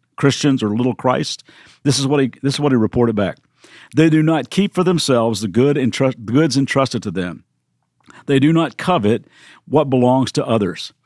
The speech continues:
They show love to their neighbors. They do not do to another what they would not have done to themselves.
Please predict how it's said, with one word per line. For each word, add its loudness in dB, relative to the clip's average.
They 0
show 0
love 0
to 0
their 2
neighbors. -2
They 4
do 2
not 0
do 4
to 0
another 2
what 0
they 0
would 0
not 0
have -2
done 0
to 0
themselves. -4